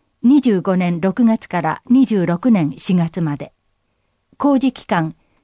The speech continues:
二十六年五月から二十七年十一月中旬まで。基礎下免震工法。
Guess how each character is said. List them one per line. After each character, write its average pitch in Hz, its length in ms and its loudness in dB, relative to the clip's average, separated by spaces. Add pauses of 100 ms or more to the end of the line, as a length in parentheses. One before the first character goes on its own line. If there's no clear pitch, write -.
(120)
二 269 200 4
十 226 180 4
六 196 240 -2
年 196 240 2
五 220 120 2
月 208 260 0
か 170 140 -2
ら 156 180 -2 (180)
二 254 160 4
十 226 220 2
七 202 320 2
年 170 300 -2
十 247 260 2
一 226 220 -2
月 202 260 -4
中 190 260 -4
旬 170 300 -2
ま 147 100 -2
で。 123 200 -14 (1700)
基 - 80 -12
礎 311 240 -2
下 - 400 -2
免 226 220 4
震 208 260 0
工 185 280 0
法。 147 440 -8